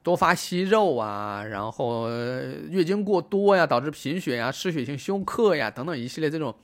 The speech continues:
明确指征的疾病的时候才会用到。你不能单纯因为这个手术疼，呃，不是，单纯因为月经，你讨厌月经，或者说痛经这个事儿，你就想把这个做掉。你，呃，当然你可以这么想哈，但你真到临床的时候，医生也不会做。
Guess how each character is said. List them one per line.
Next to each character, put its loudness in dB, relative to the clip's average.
明 -8
确 0
指 -10
征 -6
的 -2
疾 -8
病 -8
的 -8
时 -10
候 -6
才 -10
会 -4
用 -8
到。 -4
你 -4
不 -2
能 2
单 4
纯 -2
因 -2
为 4
这 -2
个 0
手 -8
术 -4
疼， -6
呃， 0
不 -4
是， -4
单 4
纯 -2
因 0
为 0
月 2
经， 0
你 -4
讨 -4
厌 2
月 0
经， -4
或 -8
者 -6
说 -4
痛 -8
经 -2
这 -4
个 -2
事 -2
儿， -2
你 -10
就 -6
想 -2
把 -4
这 -8
个 -6
做 -4
掉。 -4
你， -8
呃， -4
当 2
然 2
你 -6
可 -8
以 -2
这 -6
么 -6
想 -10
哈， -10
但 -2
你 -8
真 -2
到 4
临 -2
床 -4
的 -4
时 -4
候， -4
医 -6
生 -6
也 -8
不 -12
会 -8
做。 -8